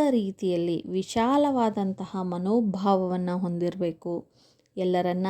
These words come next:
ಸಂತೋಷಪಡಿಸುವಂತಹ ಗುಣ ಮನುಷ್ಯನಲ್ಲಿ ಇರ್ಬೇಕು ಅಂತ.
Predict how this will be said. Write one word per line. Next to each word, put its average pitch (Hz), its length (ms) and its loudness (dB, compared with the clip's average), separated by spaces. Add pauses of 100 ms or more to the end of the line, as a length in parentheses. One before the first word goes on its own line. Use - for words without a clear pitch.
ಸಂತೋಷಪಡಿಸುವಂತಹ 208 1500 0 (200)
ಗುಣ 180 180 0 (200)
ಮನುಷ್ಯನಲ್ಲಿ 190 1000 0 (380)
ಇರ್ಬೇಕು 180 680 0
ಅಂತ. 156 260 -8